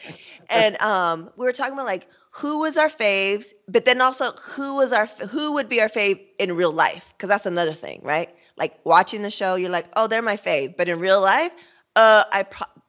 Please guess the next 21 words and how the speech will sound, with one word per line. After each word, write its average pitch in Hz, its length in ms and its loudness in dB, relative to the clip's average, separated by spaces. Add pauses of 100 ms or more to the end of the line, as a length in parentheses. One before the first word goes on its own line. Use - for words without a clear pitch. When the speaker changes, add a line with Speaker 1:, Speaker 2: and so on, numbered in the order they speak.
(500)
Speaker 2:
this 277 200 -4
person 240 400 -4
might 214 200 -2
be 208 120 -4
a 185 40 -2
little 185 200 -2
too 247 160 -10
much 147 240 -4
for 160 100 -6
me 147 340 -8
in 143 120 -8
real 135 120 -6
life. 131 440 -8
I 151 80 -2
could - 120 -12
probably 156 280 -2
only 175 160 -2
take 180 240 -4
'em 180 80 -4
in 180 100 -4
doses. 127 540 -8